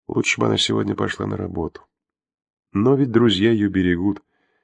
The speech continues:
считают, что ей на пользу побыть одной, чтобы ничто ее не тревожило.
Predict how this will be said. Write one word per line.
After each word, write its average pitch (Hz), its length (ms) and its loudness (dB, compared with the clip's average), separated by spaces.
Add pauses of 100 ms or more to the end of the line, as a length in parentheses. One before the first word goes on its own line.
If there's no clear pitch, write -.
(640)
считают, 107 540 0
что - 200 -2
ей 95 160 0
на 92 160 0
пользу 98 320 0
побыть 87 360 -4
одной, 80 500 -4 (300)
чтобы 82 380 -4
ничто 90 720 -4
ее 90 260 -2
не 90 100 -4
тревожило. 80 680 -6